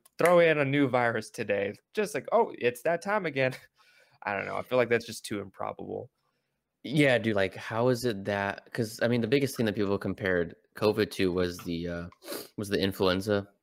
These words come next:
Speaker 1: Mm-hmm.
Speaker 2: uh, pandemic in, uh, nineteen twenty.
Speaker 1: Mm-hmm.
Speaker 2: And that was huge too, obviously. Um, of course, because population changes so drama-, dramatically over a hundred years, um, uh, less people died then,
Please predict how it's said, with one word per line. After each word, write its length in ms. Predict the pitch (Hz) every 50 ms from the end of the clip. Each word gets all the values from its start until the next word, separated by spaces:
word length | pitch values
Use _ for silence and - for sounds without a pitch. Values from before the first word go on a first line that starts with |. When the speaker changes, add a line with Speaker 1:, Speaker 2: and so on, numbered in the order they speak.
| _ _ _
Speaker 1:
Mm-hmm. 280 | 127 120 110 107 101 98
Speaker 2:
uh, 220 | 98 95 92 90 - - _ _ _ _ _ _ _ _ _ _ _ _ _ -
pandemic 520 | 110 101 95 98 98 98 101 95 - -
in, 220 | 95 92 90 90
uh, 260 | 90 90 90 90 92 - _ _ _ _ _ _ _ _ -
nineteen 320 | 95 95 95 - - 104 98
twenty. 280 | 107 107 110 117 117 - - _ _ _ _ -
Speaker 1:
Mm-hmm. 440 | - 214 202 110 107 107 196 214 117 123 -
Speaker 2:
And 100 | 101 92
that 120 | - 110 113
was 180 | 104 95 -
huge 280 | - 101 92 - - -
too, 200 | - 98 95 95
obviously. 600 | 95 95 92 95 92 - - 95 92 90 90 - _ _ - - - - - _ _ _ _ _ _ - 92
Um, 420 | 92 90 87 85 82 87 - - _ _ _ _ _ _ _ _ _ _ _ _ _ _ _ _ _ -
of 80 | 143 -
course, 340 | - 147 135 127 131 - -
because 540 | - - 117 - - 113 107 104 98 - -
population 600 | - - 104 - - 98 98 92 - - 98 92
changes 480 | - - 95 92 95 95 92 90 - -
so 200 | - 95 92 92
drama-, 360 | 92 - 95 92 92 - - - 107
dramatically 520 | - 110 101 98 95 98 95 - 104 101 98
over 160 | 95 98 98
a 60 | 98
hundred 260 | 101 98 92 92 90
years, 400 | 92 92 95 92 - - - - -
um, 400 | 92 87 87 87 85 87 - - - _ _ _ _ _ _ - -
uh, 60 | 64 - - _ _ _ 107
less 200 | 113 107 - -
people 200 | 113 101 104 95
died 320 | 101 98 92 87 90 95
then, 340 | 98 98 95 92 92 87